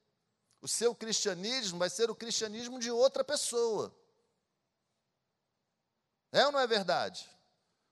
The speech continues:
Hoje, com a proliferação dos vídeos e sermões e palavras no YouTube, nas mídias sociais, púlpitos completamente inconsequentes,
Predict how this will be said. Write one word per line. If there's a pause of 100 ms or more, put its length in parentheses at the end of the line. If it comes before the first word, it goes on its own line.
(200)
Hoje, (540)
com
a
proliferação
dos
vídeos
e
sermões
e
palavras (600)
no
YouTube, (360)
nas
mídias
sociais, (1300)
púlpitos (140)
completamente
inconsequentes,